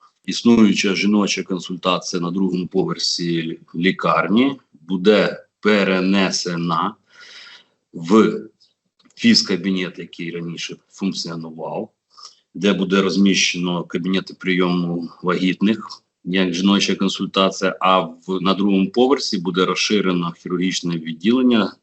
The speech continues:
с-, вже створено додатковий медсестринський пост, і ліжковий фонд вдасться збільшити на дванадцять ліжок, відповідно. Це ще одна з причин.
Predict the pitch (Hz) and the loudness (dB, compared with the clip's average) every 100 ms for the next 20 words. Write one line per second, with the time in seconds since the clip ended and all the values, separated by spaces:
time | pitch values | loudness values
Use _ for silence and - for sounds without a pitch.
0 | _ - - - 82 80 98 - 92 92 | _ -4 -2 -2 -4 -2 -2 -2 -2 0
1 | 87 85 80 78 87 80 - 90 82 78 | 0 -2 -4 -2 -4 -4 -2 -2 0 -6
2 | 78 - - 80 82 - 85 - 87 78 | -10 -14 -16 -10 -8 -6 -6 -4 -4 -4
3 | - 82 - 143 151 - - _ _ _ | -6 -6 2 4 4 -2 -18 _ _ _
4 | _ - 90 92 92 92 - 95 87 - | _ -4 2 4 4 2 2 2 2 4
5 | 120 113 - - 80 95 98 - 78 - | 4 4 0 -12 -4 -2 -2 -4 -6 0
6 | 110 110 98 87 87 95 98 85 85 87 | 2 2 -4 -4 0 2 2 -2 -4 -4
7 | - 87 - 85 82 - 80 76 82 78 | -6 -12 -12 -10 -12 -16 -18 -16 -12 -10
8 | 76 - - _ _ _ _ _ _ _ | -10 -12 -20 _ _ _ _ _ _ _
9 | - 104 - - 85 78 78 78 - - | 0 2 2 2 0 -2 -8 -10 -12 -6
10 | - 78 76 | -6 -6 -12